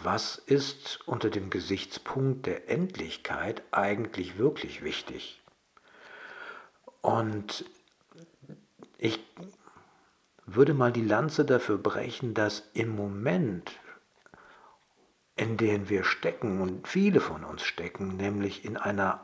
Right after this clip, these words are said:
besonderen Situation aufgrund Corona, unser, viele unserer Arbeitsalltagen, äh,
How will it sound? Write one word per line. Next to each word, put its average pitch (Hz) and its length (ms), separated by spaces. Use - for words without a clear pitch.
besonderen 131 560
Situation 113 960
aufgrund 107 480
Corona, 156 800
unser, 131 560
viele 202 340
unserer 107 600
Arbeitsalltagen, 104 2250
äh, - 60